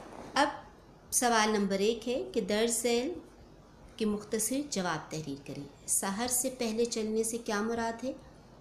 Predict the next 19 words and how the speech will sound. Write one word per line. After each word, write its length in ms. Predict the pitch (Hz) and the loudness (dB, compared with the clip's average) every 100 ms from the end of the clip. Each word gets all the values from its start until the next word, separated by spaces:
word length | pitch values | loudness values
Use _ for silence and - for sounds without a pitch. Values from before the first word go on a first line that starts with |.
| - - - - - - | -20 -20 -20 -20 -20 -6
इसका 300 | 180 - 196 | -4 -2 0
आंसर 420 | 196 185 185 233 - | 0 0 0 -2 -2
भी 160 | 233 320 - - | -4 -4 -8 -2
आपकी, 420 | 190 185 - 240 | -2 -2 -8 -6
अ, 640 | 311 - - - - - 202 190 190 185 202 | -6 -8 -20 -20 -20 -6 -2 0 0 -2 -2
बुक 180 | 226 240 - | -4 -4 0
पर 260 | 220 240 294 - | 0 2 -2 -8
जो 140 | 180 208 | -6 -2
पहला 320 | - 196 208 | 0 2 2
बंद 260 | 185 190 208 | 0 0 0
है 220 | 214 240 - | -2 -2 -4
उसी 240 | 202 - 233 | -6 0 4
में 160 | 233 233 | 4 2
है। 220 | 262 370 - - - - | -2 -6 -8 -12 -14 -6
उसके 200 | 233 - 277 | -4 0 6
बाद 360 | 277 285 - | 6 6 0
राह 280 | 208 240 262 | 0 4 4
के 160 | 277 285 | 4 -2
कड़े 240 | - 262 | 4 4